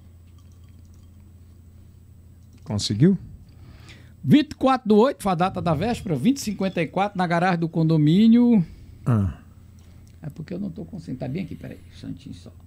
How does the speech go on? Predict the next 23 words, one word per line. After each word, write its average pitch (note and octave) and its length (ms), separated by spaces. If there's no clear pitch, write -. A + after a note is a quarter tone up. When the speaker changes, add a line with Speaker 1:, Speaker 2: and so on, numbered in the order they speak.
Speaker 2:
Aqui, A2 260
ó. E2+ 60
Entra G3 260
na G#3 100
garagem G3 340
do F#3+ 100
prédio G#3 400
onde G3 120
mora, G#3 360
dirigindo F#3+ 580
o E3+ 40
Gol, G3 320
tal, F#3+ 240
tal, F3 240
tal, G#3 440
com G#3 120
sua F3 160
namorada. E3+ 420
A C3+ 40
gente D3 140
ia E3+ 60
pro - 140
cinema, B2 360